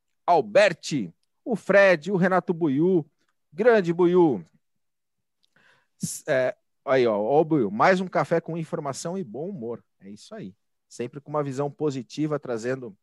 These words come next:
boas novas pro segmento. César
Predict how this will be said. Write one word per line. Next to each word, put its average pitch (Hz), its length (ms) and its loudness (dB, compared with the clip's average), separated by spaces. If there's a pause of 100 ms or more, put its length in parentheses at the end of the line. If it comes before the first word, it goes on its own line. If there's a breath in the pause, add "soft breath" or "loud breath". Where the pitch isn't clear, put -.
(760)
boas 151 380 4
novas 151 300 2
pro 143 200 -12
segmento. 147 680 -2
César 175 480 0